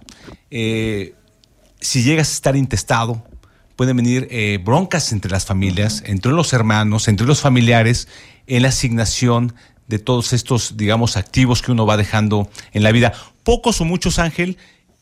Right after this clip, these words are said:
Speaker 1: siempre es bueno dejar un testamento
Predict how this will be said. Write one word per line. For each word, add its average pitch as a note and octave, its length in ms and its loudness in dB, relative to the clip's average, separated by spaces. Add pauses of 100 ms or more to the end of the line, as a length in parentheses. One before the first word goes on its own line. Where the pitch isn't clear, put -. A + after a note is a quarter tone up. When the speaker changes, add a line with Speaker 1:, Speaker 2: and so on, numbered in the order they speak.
Speaker 1:
siempre F3+ 580 -2
es D3+ 140 -6
bueno D3+ 520 -2 (200)
dejar B2 360 -2
un C#3 120 -2
testamento B2+ 760 -2